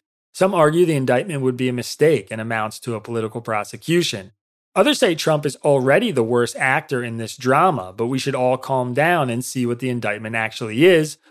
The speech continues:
before prejudging. In The Hill, Jonathan Turley called the potential indictment high on ratings and short on the law.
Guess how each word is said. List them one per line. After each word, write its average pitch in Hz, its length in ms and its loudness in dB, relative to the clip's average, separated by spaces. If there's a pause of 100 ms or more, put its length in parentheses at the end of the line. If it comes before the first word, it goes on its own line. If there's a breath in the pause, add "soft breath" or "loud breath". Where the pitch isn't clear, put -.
before 110 400 -6
prejudging. 107 800 -2 (460)
In 156 80 2
The 160 80 4
Hill, 180 340 8
Jonathan 156 480 0
Turley 151 400 0
called 135 240 0
the 135 140 -4
potential 185 580 -4
indictment 110 520 -6
high 135 300 2
on 123 200 0
ratings 131 480 0
and 120 160 -6
short 104 340 -8
on 110 140 -8
the 104 80 -8
law. 117 420 0